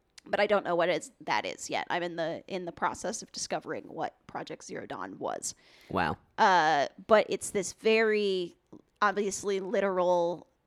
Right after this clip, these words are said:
Speaker 2: The first time that you heard them say that, did you say that's the name of the game?
Speaker 1: I did, yeah.
Speaker 2: Great.
Speaker 1: Yeah, I did.
Speaker 2: Cool.
Speaker 1: You have to.
Speaker 2: Just checking, yeah,
Speaker 1: You,
Speaker 2: yeah,
Speaker 1: you
Speaker 2: yeah.
Speaker 1: gotta. Hey, that's the name of the game.
Speaker 2: Yeah, I know.
Speaker 1: Um, so Project Zero Dawn,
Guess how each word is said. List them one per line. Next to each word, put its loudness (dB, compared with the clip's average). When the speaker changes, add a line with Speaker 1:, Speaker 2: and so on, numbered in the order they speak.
Speaker 2:
The 2
first 2
time -2
that 0
you -2
heard 4
them 4
say 2
that, 4
did 0
you 0
say 2
that's 0
the 0
name 0
of -2
the -4
game? -2
Speaker 1:
I 4
did, 4
yeah. 0
Speaker 2:
Great. 0
Speaker 1:
Yeah, 0
I -10
did. -8
Speaker 2:
Cool. -8
Speaker 1:
You -2
have 0
to. 2
Speaker 2:
Just 0
checking, 4
yeah, 4
Speaker 1:
You, 0
Speaker 2:
yeah, -2
Speaker 1:
you -2
Speaker 2:
yeah. 6
Speaker 1:
gotta. -6
Hey, 6
that's 0
the -4
name -4
of -4
the -4
game. -4
Speaker 2:
Yeah, 2
I 0
know. -4
Speaker 1:
Um, 4
so -8
Project 2
Zero 4
Dawn, 0